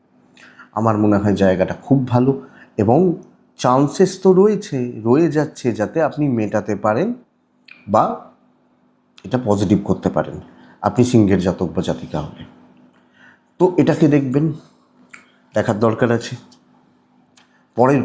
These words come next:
পার্ট, যারা কোন-, কিছু লাক্সারিয়াস কিছু কিনবেন, প্রপার্টি, ফ্ল্যাট, জমি জায়গা, ভূমি, গাড়ি, সময় কিন্তু এটা হতে পারে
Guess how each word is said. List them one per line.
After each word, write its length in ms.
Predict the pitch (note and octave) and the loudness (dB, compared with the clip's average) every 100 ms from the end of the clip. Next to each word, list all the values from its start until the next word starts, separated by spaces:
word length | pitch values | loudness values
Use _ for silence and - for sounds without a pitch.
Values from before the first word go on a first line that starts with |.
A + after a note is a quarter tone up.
| - | -2
পার্ট, 180 | D2+ - - _ _ _ _ _ - G3 G3+ - A2 - | -6 -8 -20 _ _ _ _ _ -2 0 0 -2 -6 -6
যারা 260 | A2+ C#3 D3 | 0 2 2
কোন-, 280 | D3+ D#3+ D3+ - | 0 -2 -2 -6
কিছু 220 | E3 E3 | -6 -4
লাক্সারিয়াস 640 | B2 A2 A2 C#3 D#3 E3 - | 0 0 0 0 0 -2 -2
কিছু 200 | D3 C3+ | -8 -8
কিনবেন, 460 | B2+ A2+ F2 E2 E2 _ - _ _ - | -6 -6 -4 -8 -10 _ -20 _ _ 0
প্রপার্টি, 600 | C3 B2+ D3 - D3+ D3+ | 0 4 0 2 0 0
ফ্ল্যাট, 460 | - A#2 B2 C#3+ A#2 | 2 4 4 2 -10
জমি 380 | A2 A#2 A#2 B2 | -6 -2 0 0
জায়গা, 380 | A2 G#2+ G#2 A#2 | 0 -2 0 -4
ভূমি, 400 | G#2+ A#2 G#2 D#2+ - _ _ _ _ A2+ | -2 -2 -2 -6 -14 _ _ _ _ 0
গাড়ি, 260 | A#2+ A2 F2 - _ _ _ _ _ _ _ _ | 2 2 -2 -10 _ _ _ _ _ _ _ _
সময় 360 | - - B2+ B2+ | -10 0 2 4
কিন্তু 260 | C3 B2 B2 | 2 2 2
এটা 220 | G2 G2 | 2 0
হতে 240 | G2+ A2 | 0 0
পারে 300 | F#2+ F2 F2 | -2 -4 -6